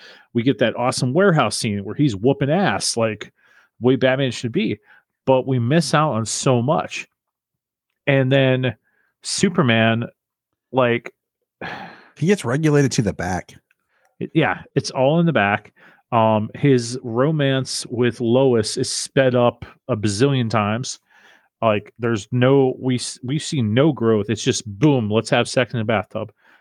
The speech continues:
Speaker 1: Um, <laughs>
Speaker 2: Eighteen months later, like, we just, we just buy.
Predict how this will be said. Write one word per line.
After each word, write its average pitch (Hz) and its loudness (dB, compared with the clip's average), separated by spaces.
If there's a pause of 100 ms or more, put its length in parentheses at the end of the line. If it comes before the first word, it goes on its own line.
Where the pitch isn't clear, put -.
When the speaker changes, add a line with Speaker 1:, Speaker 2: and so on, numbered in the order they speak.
(160)
Speaker 1:
Um, 110 0 (520)
<laughs> - - (280)
Speaker 2:
Eighteen 139 2
months 135 2
later, 104 2
like, 90 -4
we 101 -2
just, - -4
we 113 2
just 101 -4
buy. 87 0